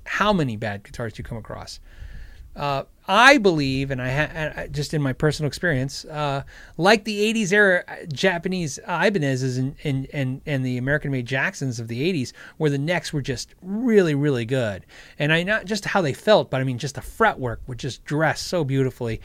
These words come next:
and, and no high frets, and just really good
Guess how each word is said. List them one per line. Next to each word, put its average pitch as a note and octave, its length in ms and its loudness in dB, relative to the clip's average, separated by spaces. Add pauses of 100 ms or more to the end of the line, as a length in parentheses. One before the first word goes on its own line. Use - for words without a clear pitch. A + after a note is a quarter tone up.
(300)
and, C3+ 400 -2
and C3+ 420 -4
no D#3 220 0
high D#3 180 2
frets, B2+ 320 -6
and B2 100 -6
just C3 180 -8
really D#3 140 -2
good C3 180 -4